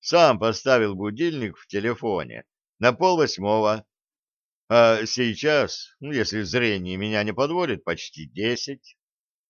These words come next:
Это я по солнцу определил. Научился за последнее время. А вот то, что телефон не услышал, это косяк. Получилось,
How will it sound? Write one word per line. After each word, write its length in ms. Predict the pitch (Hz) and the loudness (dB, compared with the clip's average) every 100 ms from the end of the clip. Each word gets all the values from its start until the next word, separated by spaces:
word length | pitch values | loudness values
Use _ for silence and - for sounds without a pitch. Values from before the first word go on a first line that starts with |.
| _ - | _ -2
Это 260 | 104 - | 0 2
я 200 | 110 104 | 4 4
по 140 | - - | 2 0
солнцу 480 | 165 139 87 85 | 0 -2 -2 -6
определил. 640 | 82 98 104 120 90 57 - _ _ _ _ _ _ | -4 -4 -4 -2 -4 -8 -16 _ _ _ _ _ _
Научился 960 | 101 135 123 - 104 117 110 92 71 _ _ | 0 0 -2 -6 -6 -4 -4 -6 -8 _ _
за 160 | 80 107 | -6 -4
последнее 540 | 123 - 98 78 90 | -2 -4 -6 -6 -4
время. 400 | 110 90 62 - _ _ _ _ _ _ _ _ _ _ _ _ _ _ | -4 -4 -8 -16 _ _ _ _ _ _ _ _ _ _ _ _ _ _
А 100 | 117 | 4
вот 260 | 156 165 - | 6 4 4
то, 160 | 180 | 2
что 200 | 165 156 | 2 -2
телефон 540 | 151 151 147 143 185 170 | -2 -2 -2 -2 -2 -2
не 80 | 160 | -4
услышал, 680 | 139 127 113 - 95 90 - | -4 -4 -6 -4 -4 -4 -2
это 440 | 107 131 - 139 | 2 2 0 -6
косяк. 680 | 135 139 135 - 92 76 67 - - _ _ _ _ _ _ _ _ _ | -4 -6 -6 -8 -6 -4 -4 -8 -20 _ _ _ _ _ _ _ _ _
Получилось, 960 | 110 123 117 123 139 143 135 - - | 0 2 -2 -2 0 0 0 -4 -10